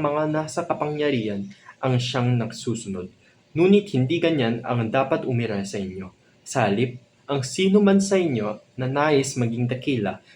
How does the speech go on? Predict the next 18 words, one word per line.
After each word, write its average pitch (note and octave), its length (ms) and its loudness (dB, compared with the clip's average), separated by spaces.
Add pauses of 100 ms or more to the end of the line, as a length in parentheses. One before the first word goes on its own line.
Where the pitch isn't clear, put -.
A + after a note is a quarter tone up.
(160)
at A#2 160 -2
dapat D3 320 2
maging C3+ 460 -2
lingkod A#2+ 340 0
ninyo, G#2 400 -4 (440)
at F3+ 240 0
ang E3 80 -2
sino F#3+ 400 4
mang G3 240 6
nais D3 400 -2
maging B2 400 -2
pinuno C3+ 560 -2
at - 240 -4
dapat C#3+ 480 0
maging C3+ 320 -6
alipin G#2+ 400 -4
ng G2 160 -4
lahat. G2 320 -8